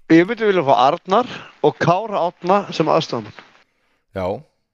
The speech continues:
Speaker 2: Það væri raun og veru held ég fín blanda. Ha, en, eh, sko, bara... Já.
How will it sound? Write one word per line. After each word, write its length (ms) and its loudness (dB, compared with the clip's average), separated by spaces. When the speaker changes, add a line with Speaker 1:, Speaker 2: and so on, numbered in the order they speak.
Speaker 2:
Það 160 -16
væri 160 -10
raun 220 -12
og 100 -10
veru 80 -10
held 160 -12
ég 80 -18
fín 200 -10
blanda. 280 -10
Ha, 120 -8
en, 200 -10
eh, 200 -16
sko, 380 -4
bara... 720 -6
Já. 160 -14